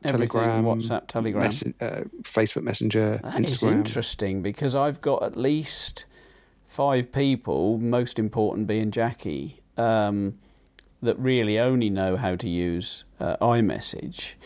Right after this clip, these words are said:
Speaker 1: <clears throat> So I've always seen that as a thing, but that is incredibly, it really did shock me that you haven't got that on. It'd be interesting to know how many iPhone users don't have it on.
Speaker 2: Yeah.
Speaker 1: Um,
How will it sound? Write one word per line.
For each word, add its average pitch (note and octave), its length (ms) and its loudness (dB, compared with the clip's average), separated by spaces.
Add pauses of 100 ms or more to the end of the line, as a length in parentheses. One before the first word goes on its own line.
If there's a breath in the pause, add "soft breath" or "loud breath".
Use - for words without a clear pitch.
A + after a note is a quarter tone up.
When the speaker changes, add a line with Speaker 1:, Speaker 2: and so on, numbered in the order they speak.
(360 loud breath)
Speaker 1:
<clears throat> F3+ 240 0
So B2 200 0
I've A#2+ 80 -2
always B2+ 260 0
seen B2 340 0
that A2 180 0
as G#2+ 140 -4
a F#2 80 -4
thing, G2+ 380 -2
but G#2+ 80 2
that C3 140 2
is E3+ 100 -2
incredibly, C3 640 0
it G#2+ 160 4
really D#3 260 4
did B2 220 2
shock - 300 0
me G#2+ 160 2
that F2+ 100 0
you G#2+ 80 0
haven't G#2 220 0
got - 180 2
that G2+ 160 2
on. F2 260 2
It'd C3+ 120 -2
be D3+ 100 2
interesting B2+ 580 0 (440 loud breath)
to B2+ 140 -2
know A#2+ 320 2
how B2 120 0
many A2+ 220 0
iPhone A2+ 440 0
users A2 360 0
don't D3+ 400 -2
have G#2+ 240 -2
it - 100 -4
on. - 400 -4 (540 loud breath)
Speaker 2:
Yeah. A#2 720 2
Speaker 1:
Um, A#2 280 -2